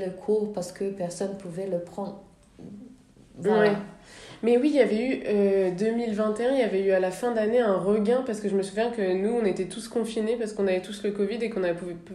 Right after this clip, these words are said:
Speaker 2: pouvait pas fêter Noël.
Speaker 1: Voilà.
Speaker 2: Hmm, oui, je me souviens. Et ça, c'était vraiment en décembre deux mille vingt et un, donc ouais, deux mille vingt-deux, c'était un peu pareil.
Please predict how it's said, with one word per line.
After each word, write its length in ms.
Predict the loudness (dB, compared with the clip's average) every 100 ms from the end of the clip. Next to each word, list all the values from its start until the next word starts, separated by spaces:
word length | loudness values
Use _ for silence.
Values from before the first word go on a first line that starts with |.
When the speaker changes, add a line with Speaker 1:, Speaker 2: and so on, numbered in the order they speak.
| -16
Speaker 2:
pouvait 180 | -2 -2
pas 140 | 2 0
fêter 320 | 0 -2 0
Noël. 380 | 0 -2 -2 -8 -16 -20 _ -20 -20 -20 -20 -20 -20 -20 _ -8
Speaker 1:
Voilà. 440 | -2 0 0 -2 -6 -8
Speaker 2:
Hmm, 420 | -2 0 0 -2
oui, 120 | -2 -2
je 120 | -2
me 60 |
souviens. 380 | -6 -8 -10 -10 -12 -18 _ _ _ -10
Et 40 |
ça, 120 | -4 -4
c'était 200 | -2 -2
vraiment 240 | 0 2
en 100 | 2
décembre 400 | 2 0 0 0
deux 60 | 0
mille 160 | 0
vingt 160 | -2 -2
et 60 | -2
un, 80 |
donc 200 | -2 -2 -2
ouais, 120 | -2
deux 80 | 0
mille 220 | -2 -2
vingt-deux, 260 | -2 -2
c'était 200 | -6 -8
un 80 | -8
peu 120 | -8
pareil. 300 | -8 -8 -8